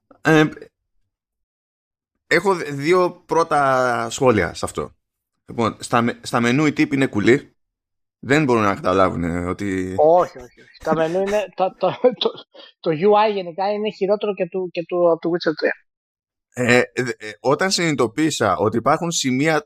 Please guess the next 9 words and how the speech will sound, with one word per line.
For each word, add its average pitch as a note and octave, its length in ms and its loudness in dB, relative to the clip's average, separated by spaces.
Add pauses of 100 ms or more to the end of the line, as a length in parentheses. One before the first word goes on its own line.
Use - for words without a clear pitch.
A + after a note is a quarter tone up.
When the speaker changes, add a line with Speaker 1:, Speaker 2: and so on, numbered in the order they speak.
(100)
Speaker 1:
του C3 100 -6 (160)
U C3+ 40 4
I A#2 240 4 (100)
όπου A2 640 2 (340)
το A2+ 220 -2
confirm C#3 520 0
παύλα D3 640 0 (240)
select B2 500 2 (120)
είναι, C#3 480 0